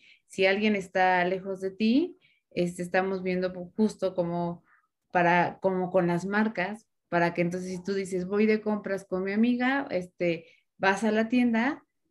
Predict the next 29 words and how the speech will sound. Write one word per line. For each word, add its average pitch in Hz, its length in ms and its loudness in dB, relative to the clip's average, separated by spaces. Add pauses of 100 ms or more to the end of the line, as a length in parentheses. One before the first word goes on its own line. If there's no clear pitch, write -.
y 185 140 -8
se-, 175 280 -2 (100)
y, 175 480 -2 (140)
y 180 200 0
s-, - 260 -16 (120)
según 185 440 -2
si 208 100 0
estás 202 260 -6
comprando, 190 460 -4
pero 170 160 0
sí 196 160 2
estás 262 300 0
comprando, 185 600 -2
¿no? 190 320 -4 (560)
Y 180 140 0
sí 190 220 -6
te 208 240 0
va 208 160 4
a 175 60 6
llegar 175 380 2
eso 170 240 -2
a 165 80 -10
tu 175 120 -10
casa". 175 460 -4 (500)
Y 196 100 -2
yo 190 120 2
dije, 190 380 -4
"Qué 240 120 2
triste", 262 680 2